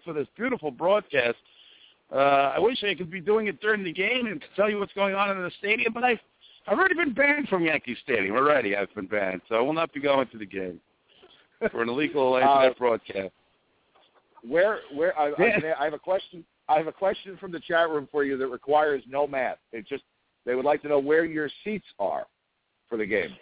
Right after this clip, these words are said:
Speaker 1: Where are our seats? Two thirty-three B. It's funny. Dan can hear you better than I can. He's now, he's now relaying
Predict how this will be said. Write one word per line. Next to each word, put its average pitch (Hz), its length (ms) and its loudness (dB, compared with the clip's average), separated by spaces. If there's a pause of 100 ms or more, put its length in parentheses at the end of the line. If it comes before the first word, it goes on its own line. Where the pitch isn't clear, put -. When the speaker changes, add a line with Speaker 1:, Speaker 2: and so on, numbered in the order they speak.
Speaker 1:
Where 170 200 4
are 220 140 2
our 190 220 0
seats? 139 180 -6 (220)
Two 208 140 -8 (100)
thirty-three 175 720 -2
B. 143 280 0 (260)
It's 123 220 -4
funny. 214 340 0 (680)
Dan 220 260 0
can 202 140 0
hear 185 140 2
you 202 160 2
better 190 240 2
than 175 140 2
I 202 180 2
can. 117 440 -2
He's 151 200 -6
now, 202 220 2
he's 208 200 2
now 226 200 0
relaying 214 680 4